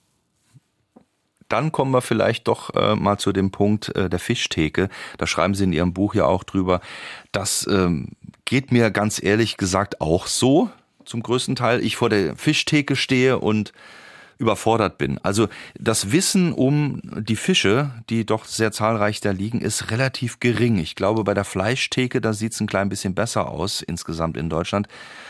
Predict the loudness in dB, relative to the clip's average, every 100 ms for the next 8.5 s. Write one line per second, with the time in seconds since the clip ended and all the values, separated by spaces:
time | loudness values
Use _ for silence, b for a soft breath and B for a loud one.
0 | B B B 0 0 0 -4 0 0 0
1 | 2 2 2 0 -4 -2 -2 0 2 2
2 | 2 2 2 2 0 0 0 0 0 0
3 | 0 -2 0 -2 0 0 0 -2 2 2
4 | 2 2 0 -2 -2 0 0 0 0 0
5 | 0 2 0 0 -2 -2 -2 -2 -2 0
6 | 0 -2 B B B B -2 0 0 2
7 | 2 2 0 2 0 0 0 0 -2 0
8 | 2 2 2 2 2